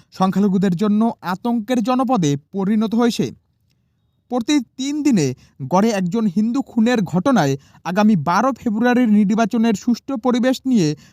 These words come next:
গভীর সংশয় দেখা দিয়েছে। Center for Policy Dialogue-এর সাম্প্রতিক রিপোর্ট বলছে, বর্তমান অন্তর্বর্তীকালীন সরকার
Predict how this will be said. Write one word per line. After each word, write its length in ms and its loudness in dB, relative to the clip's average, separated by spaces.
গভীর 300 4
সংশয় 440 0
দেখা 260 -2
দিয়েছে। 400 -2
Center 320 0
for 180 0
Policy 460 0
Dialogue-এর 600 2
সাম্প্রতিক 600 -2
রিপোর্ট 360 0
বলছে, 420 0
বর্তমান 480 -2
অন্তর্বর্তীকালীন 960 -2
সরকার 480 0